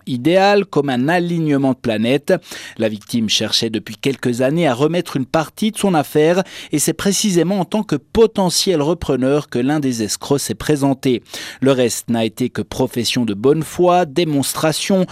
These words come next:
le tout dans la cordialité, et bien sûr en délestant le commerçant de son argent.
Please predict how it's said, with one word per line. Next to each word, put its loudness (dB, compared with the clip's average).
le 2
tout -2
dans -2
la -4
cordialité, 0
et -4
bien -2
sûr 0
en 0
délestant 0
le 2
commerçant 0
de -8
son 0
argent. -2